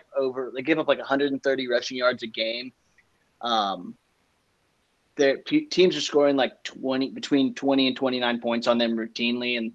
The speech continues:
they've not played teams like Dallas. Um, so I think we can score against this team. It's gonna be, can we keep Dak clean, especially given that Dak may not be as mobile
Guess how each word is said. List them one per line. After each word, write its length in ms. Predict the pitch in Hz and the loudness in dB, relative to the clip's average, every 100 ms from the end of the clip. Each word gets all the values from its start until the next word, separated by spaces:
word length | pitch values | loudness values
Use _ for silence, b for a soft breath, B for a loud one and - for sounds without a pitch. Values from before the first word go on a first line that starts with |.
| - | -4
they've 200 | 113 117 | -6 -4
not 260 | 110 110 | -4 -2
played 260 | - 113 110 | 0 0 0
teams 280 | 113 110 110 | -4 -4 -4
like 180 | 110 - | -4 0
Dallas. 500 | 104 107 113 - - b b b b - | 4 4 2 -2 -6 b b b b 4
Um, 460 | 107 98 87 82 - - | 4 4 0 -6 -12 2
so 140 | 143 | 6
I 60 | 143 | 6
think 280 | 180 190 160 | 6 4 2
we 100 | - | 0
can 260 | 139 135 | -2 -2
score 340 | 131 - 123 127 | -2 -2 -2 0
against 320 | 131 139 - | 0 -4 -6
this 180 | 139 - | -10 -4
team. 240 | 147 147 | 0 0
It's 120 | 135 - | -2 -4
gonna 180 | 139 | -6
be, 140 | 123 117 | -4 -6
can 180 | - 143 | 0 0
we 100 | 147 | 2
keep 280 | 151 156 | 2 2
Dak 240 | 151 147 - | 6 4 4
clean, 460 | 135 120 113 117 - | -2 -2 -2 -4 -8
especially 720 | - - 139 - 147 135 131 _ _ _ _ - | -4 2 2 4 4 2 -4 _ _ _ _ -2
given 320 | 139 135 127 | 0 0 0
that 320 | 127 123 120 - 117 | 2 0 -2 -8 -4
Dak 260 | 131 123 - _ _ _ _ - | 2 2 0 _ _ _ _ -10
may 220 | 175 202 | -6 -2
not 320 | 202 180 135 | 0 0 0
be 240 | 147 147 147 | 0 0 0
as 140 | 123 | -2
mobile 540 | 120 123 123 139 135 | -6 -4 -4 -6 -6